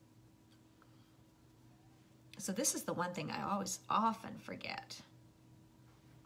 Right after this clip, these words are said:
And down my nose. And the Cupid's bow. There we go.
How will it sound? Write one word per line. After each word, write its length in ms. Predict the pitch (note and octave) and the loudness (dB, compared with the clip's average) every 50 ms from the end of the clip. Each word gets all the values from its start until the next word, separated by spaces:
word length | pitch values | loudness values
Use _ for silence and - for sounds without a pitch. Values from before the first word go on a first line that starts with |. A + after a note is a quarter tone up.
| - - - - - - - - - - - - - - | -20 -20 -20 -20 -20 -20 -20 -20 -20 -20 -20 -20 -12 -10
And 120 | - E3+ D#3+ | -8 -8 -6
down 220 | F#3 F3 F#3 G#3+ | -4 -2 0 0
my 120 | A#3+ B3+ | 2 2
nose. 520 | A#3+ G3 F3+ E3+ F3 G3 C#4 D#4+ - - - - - - - - - - - - - - - - - - - - - - - - - - - - - - - - - - - - - - - - - - - - - - - | 2 0 0 0 -2 -4 -4 -6 -8 -12 -14 -18 -20 -20 -20 -20 -20 -20 -20 -20 -20 -20 -20 -20 -20 -20 -20 -20 -20 -20 -20 -20 -20 -20 -20 -20 -20 -20 -20 -20 -20 -20 -20 -20 -20 -20 -20 -20 -20 -20 -20 -20 -20 -12 -8
And 420 | - F3+ F3+ F3+ F3+ F3+ F3+ F3+ E3+ | -6 -4 -4 -4 -4 -4 -4 -6 -6
the 60 | F3 | -8
Cupid's 460 | E3 - - F#3 E3 - - G3+ - | -8 -8 -8 -8 -8 -8 -8 -8 -8
bow. 260 | - - - - - - - - - - - - - - - - - - - - - - - - - - - - - - - - - - - - | -6 -6 -6 -6 -6 -8 -12 -18 -20 -20 -20 -20 -20 -20 -20 -20 -20 -20 -20 -20 -20 -20 -20 -20 -20 -20 -20 -20 -20 -20 -20 -20 -20 -20 -16 -12
There 100 | G#3+ G3 | -12 -10
we 40 | - | -8
go. 300 | - - - - - | -8 -8 4 6 6